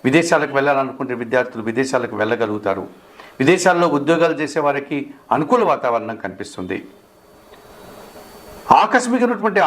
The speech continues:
ఆదాయాన్ని, బ్యాంకు లావాదేవీలు మీకు అనుకూలంగా ఉండడానికి అవకాశం ఉంటుంది. కొన్ని రుణాలను తీర్చుకోగలుగుతారు. నూతన రుణాలు కూడా తీసుకుని వ్యాపార విస్తరణ చేసుకోవడానికి అనుకూల వాతావరణం కనిపిస్తుంది.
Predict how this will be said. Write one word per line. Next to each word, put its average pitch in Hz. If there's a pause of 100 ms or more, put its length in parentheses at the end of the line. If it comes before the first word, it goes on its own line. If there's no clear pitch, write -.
ఆదాయాన్ని, 180 (180)
బ్యాంకు 185
లావాదేవీలు 165 (100)
మీకు 147
అనుకూలంగా 143
ఉండడానికి 113
అవకాశం 104
ఉంటుంది. 104
కొన్ని 131 (120)
రుణాలను 156
తీర్చుకోగలుగుతారు. 156 (1000)
నూతన 202 (220)
రుణాలు 165
కూడా 156 (100)
తీసుకుని 143
వ్యాపార 139 (100)
విస్తరణ 170 (100)
చేసుకోవడానికి 123 (420)
అనుకూల 151
వాతావరణం 104
కనిపిస్తుంది. 92